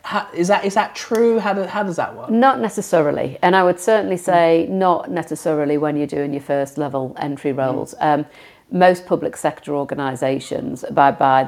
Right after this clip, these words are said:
Speaker 2: the living wage standard, so,
Speaker 1: Yeah.
Speaker 2: um, probably pay young people a bit more, maybe. What you don't tend to get in the public sector is any variable pay, so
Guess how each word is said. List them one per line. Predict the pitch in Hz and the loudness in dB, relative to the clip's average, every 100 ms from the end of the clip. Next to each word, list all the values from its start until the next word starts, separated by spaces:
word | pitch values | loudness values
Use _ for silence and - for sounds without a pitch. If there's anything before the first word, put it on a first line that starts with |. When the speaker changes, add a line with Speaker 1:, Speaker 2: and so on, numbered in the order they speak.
| 131 | 0
Speaker 2:
the | 147 139 | 0 0
living | 143 143 147 | 0 -2 -2
wage | 151 165 165 | 0 0 -2
standard, | - 170 175 180 196 | -4 -2 -2 -2 -4
so, | - 160 156 147 - - - - | -2 2 4 2 -6 -20 -6 2
Speaker 1:
Yeah. | 147 | 2
Speaker 2:
um, | 143 - - | 2 -6 -10
probably | - 175 165 151 | -4 -2 -2 -4
pay | - 160 156 160 175 | 0 2 2 0 -4
young | 208 160 151 | -4 -2 -2
people | 156 151 151 | -4 -2 -4
a | |
bit | 151 156 165 | -2 -4 0
more, | 165 175 190 | 4 4 2
maybe. | 180 175 175 190 202 - - _ | 0 0 0 -2 -4 -10 -20 _
What | 185 190 | 0 2
you | 196 | 0
don't | 160 196 190 185 | 0 0 0 -2
tend | 175 156 | -8 -8
to | - | -6
get | 143 131 | -4 -4
in | 151 | -4
the | 139 | -6
public | - 160 143 - | -6 -4 -6 -4
sector | - - - - - - | -8 -8 -4 -2 -2 -2
is | 156 - | -4 -4
any | 165 156 147 147 | -4 -2 0 -2
variable | 143 151 143 143 135 127 | -2 -2 0 -2 -6 -6
pay, | 135 131 | -6 -6
so | 135 147 139 | -6 -4 -4